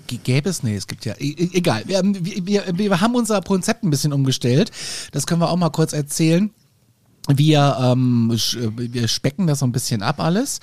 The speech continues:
Eure Fragen und das Alien Case, das ist jetzt ein gesondertes Ding, das kommt dann in zwei Wochen und, äh, wir haben das jetzt so überlegt, wir kriegen das dann hin,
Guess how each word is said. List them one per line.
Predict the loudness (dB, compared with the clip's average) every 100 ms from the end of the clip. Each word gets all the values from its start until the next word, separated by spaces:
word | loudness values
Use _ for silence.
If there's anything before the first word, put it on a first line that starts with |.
| -12 -12 -14 -16 0
Eure | 4 4 4
Fragen | 0 -2 0 0 0 -2 -2
und | -2 -2 -2
das | -2 0
Alien | 0 2 0
Case, | -2 -2 0 0 -2 -4
das | -2 -2 -4
ist | -4 -2
jetzt | -2 -2
ein | -2 0 2
gesondertes | 2 2 2 2 0
Ding, | 0 0 0
das | -2
kommt | -2 -2 0
dann | -2
in | 0 -4 -4
zwei | -4 -2 0 0
Wochen | 0 0 -2
und, | 0 0 2 0 -2
äh, | 0
wir | 2
haben | 2 0
das | -2
jetzt | -4 -2
so | 0 2
überlegt, | 2 2 2 0 0
wir | -2
kriegen | -2 -4 -4 -2
das | -2 -2
dann | -4
hin, | 0 2 2